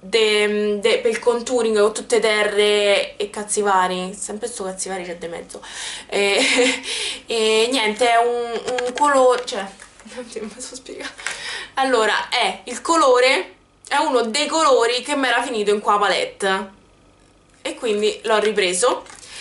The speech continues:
e ho ripreso un colore chiaro per illuminare, quindi ho ricreato una mini palettina da contouring con i colori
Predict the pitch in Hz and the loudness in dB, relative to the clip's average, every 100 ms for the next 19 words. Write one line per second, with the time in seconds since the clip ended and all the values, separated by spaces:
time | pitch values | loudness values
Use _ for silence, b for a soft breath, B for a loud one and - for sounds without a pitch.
0 | B - 269 202 277 311 190 196 233 233 | B -2 0 2 0 0 0 2 0 0
1 | 233 262 202 226 202 170 170 180 180 - | 2 2 4 2 2 2 2 0 -2 -8
2 | - _ - 202 175 180 175 165 - 175 | -20 _ -6 -6 -4 -8 -6 -4 -2 -4
3 | 180 - - 208 175 185 190 214 190 190 | -6 -10 -10 -6 -4 -4 -2 -2 -2 -2
4 | 214 190 185 185 220 190 170 180 190 - | 0 0 0 -2 0 -2 -2 -2 -2 -6
5 | 165 165 170 165 165 170 - - 165 175 | -4 -4 -4 -6 -4 -4 -4 -8 -6 -4
6 | 170 - 180 165 185 180 156 143 | -6 -4 -6 -2 0 2 0 -4